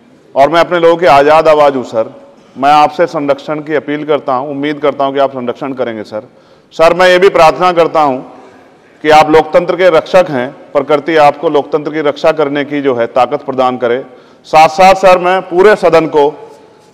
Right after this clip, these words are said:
आरक्षण के जनक छत्रपति साहू जी महाराज की आज जयंती है, उसके लिए भी बधाई देता हूं सर। और मैं आपसे आग्रह करता हूं सर, हमारे लोग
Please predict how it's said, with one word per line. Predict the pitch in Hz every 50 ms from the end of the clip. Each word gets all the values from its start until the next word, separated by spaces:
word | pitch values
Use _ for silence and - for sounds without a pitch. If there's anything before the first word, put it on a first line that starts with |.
| _ _ _ _ _ -
आरक्षण | - 127 147 160 160 - - 190 185
के | 175 190 180
जनक | 170 165 170 170 165 -
छत्रपति | - 151 147 170 147 170 160 175 170
साहू | - 170 - - 165
जी | 170 185
महाराज | 175 160 156 156 156 156 147
की | 147 165
आज | 156 151 143
जयंती | 143 143 135 135 127
है, | 160
उसके | 151 - - 180
लिए | 170 165
भी | 170 156
बधाई | 139 131 131 127 127
देता | 123 120 98 113
हूं | 107 104
सर। | - - 98 90 _ _ _ _ _ _ _ _ _ _
और | - 139 147
मैं | 156 175 180 180 180 175 - 147
आपसे | 151 156 156 - 180
आग्रह | 165 151 151 160 180 185 180
करता | 175 170 151 143 165
हूं | 165 160
सर, | - 170 156 160 - - - - - - - - - _ _ _ _ _ _ -
हमारे | 131 135 147 156 165 180
लोग | 190 175 170 175 185 190